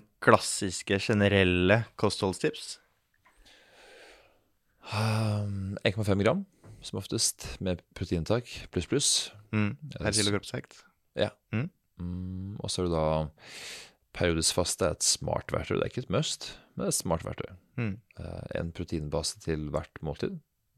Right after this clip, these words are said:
Speaker 2: eh, som da baseres, basert på om du spiser tre måltid hver dag, eller fire måltid hver dag. Prøv å ha noe form for grønnsak til hvert måltid.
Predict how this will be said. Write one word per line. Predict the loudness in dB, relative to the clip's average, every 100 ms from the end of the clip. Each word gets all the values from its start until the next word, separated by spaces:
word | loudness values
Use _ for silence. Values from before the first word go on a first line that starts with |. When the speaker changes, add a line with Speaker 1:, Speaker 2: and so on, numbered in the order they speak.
| -12
Speaker 2:
eh, | -10
som | -8 -6
da | -4 -4 -8 -16 _ _ -16 -16 -2
baseres, | -2 0 -4 -4
basert | -4 -4 -6 -8
på | -6 -4 -4 -6 -14 -20 _ -20 -20 -16 -16 -16 -8 -4
om | -2
du | -2
spiser | -2 -2 -2 -2 -2 -4 -8
tre | -4 -2
måltid | 0 -2 0
hver | 2
dag, | 2 0
eller | -4 -6 -6
fire | -4 -2
måltid | -2 -2 2
hver | 4 2
dag. | -2 _ _ -18 -16 -14 -18 -20 _
Prøv | 0 2 2 2
å | 2 2 2
ha | 0 2 4 2 -2 -6 -6
noe | -2 -2 0
form | -2 -4
for | -2 0 0
grønnsak | -2 -8 -8 0 2 2 -2 -2 -6
til | -6 -4 -2
hvert | -4 -4
måltid. | -4 -2